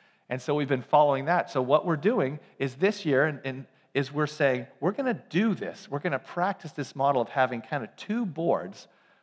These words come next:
one overseeing the spiritual life and health and direction of our church, and one overseeing the practical, uh, managing administrative things of our church." And so we're doing that. And we're having those two teams, um, lead that.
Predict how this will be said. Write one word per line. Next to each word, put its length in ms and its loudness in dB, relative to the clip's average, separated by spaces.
one 260 0
overseeing 500 0
the 60 -6
spiritual 580 0
life 320 2
and 140 -8
health 360 0
and 120 -6
direction 460 0
of 100 -2
our 100 0
church, 440 -4
and 200 -2
one 160 0
overseeing 420 -2
the 80 -6
practical, 720 -2
uh, 220 2
managing 500 -2
administrative 720 -6
things 280 -8
of 160 -4
our 100 -2
church." 480 -10
And 80 -14
so 140 2
we're 160 2
doing 280 0
that. 200 -12
And 60 -16
we're 60 -10
having 300 2
those 180 0
two 160 -6
teams, 420 -8
um, 320 0
lead 240 0
that. 400 4